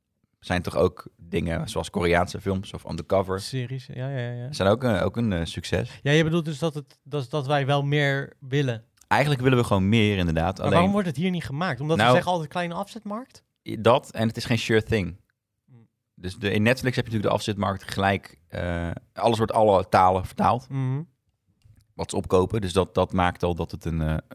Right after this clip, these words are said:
Speaker 1: makkelijker een, eh, een,
Speaker 2: Daarom is,
Speaker 1: een niche
Speaker 2: eh,
Speaker 1: kan vinden.
Speaker 2: daarom is, eh, Undercover natuurlijk zo populair geworden. Ook in het buitenland, hè?
Speaker 1: Ja, ja,
Speaker 2: Ja.
Speaker 1: zeker, ja. Eh, zelfs de, de actrices stonden nog een tijdje al trending op, eh, op I M D B.
Speaker 2: Ja, joh.
Speaker 1: Op I M D B Pro, ja.
Speaker 2: Wauw, wauw.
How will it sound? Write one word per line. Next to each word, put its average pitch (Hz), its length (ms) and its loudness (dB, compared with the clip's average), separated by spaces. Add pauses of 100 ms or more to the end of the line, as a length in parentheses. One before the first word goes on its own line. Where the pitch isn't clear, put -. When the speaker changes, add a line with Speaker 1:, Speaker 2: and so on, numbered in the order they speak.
(160)
Speaker 1:
makkelijker 87 480 -2
een, 78 140 -2
eh, 78 160 -4
een, - 260 -8 (280)
Speaker 2:
Daarom 143 240 0
is, 120 60 0
Speaker 1:
een 101 140 6
niche 113 180 6
Speaker 2:
eh, - 60 -8
Speaker 1:
kan 110 120 4
vinden. 104 200 4 (100)
Speaker 2:
daarom 139 260 -4
is, - 60 -14
eh, - 100 -14
Undercover 139 440 -6
natuurlijk 117 260 -12
zo 120 120 -10
populair 107 520 -12
geworden. 107 400 -14
Ook 147 180 -4
in 156 60 -2
het 127 100 -2
buitenland, 139 400 -4
hè? 123 60 -10
Speaker 1:
Ja, 156 100 -12 (140)
ja, - 220 0 (240)
Speaker 2:
Ja. 107 160 4
Speaker 1:
zeker, 101 380 0
ja. 95 220 2 (640)
Eh, 82 180 -2
zelfs 85 340 2
de, 82 220 0
de 80 80 -6
actrices - 440 -6
stonden 85 240 -4
nog 85 100 -8
een 85 80 -8
tijdje 87 360 -2
al 87 200 -6
trending 90 400 0
op, 85 160 -8
eh, 90 400 -6
op - 140 -12 (180)
I 101 100 0
M 107 60 2
D 110 80 2
B. 123 180 -2 (400)
Speaker 2:
Ja, 175 240 2
joh. 156 120 0
Speaker 1:
Op 101 220 -8
I 90 60 0
M 92 40 0
D 92 140 -4
B - 40 -14
Pro, 95 320 2
ja. 92 180 0
Speaker 2:
Wauw, - 280 -10
wauw. 127 200 -14